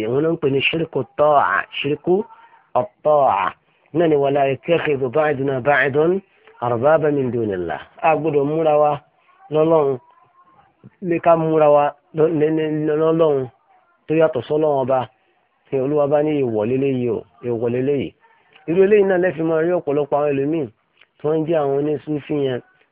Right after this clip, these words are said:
Gbogbo ń tọ́lọ́run bá ní ọ̀dà, wàláhì láwọn sì máa, wọ́n sì máa ṣe pé,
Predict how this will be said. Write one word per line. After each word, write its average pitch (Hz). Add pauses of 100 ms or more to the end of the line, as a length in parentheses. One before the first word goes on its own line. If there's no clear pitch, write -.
(140)
Gbogbo 135
ń 151
tọ́lọ́run 160
bá 160
ní 160
ọ̀dà, 127 (680)
wàláhì 127
láwọn 127
sì 127
máa, 110
wọ́n 131
sì 139
máa 123
ṣe 135
pé, 139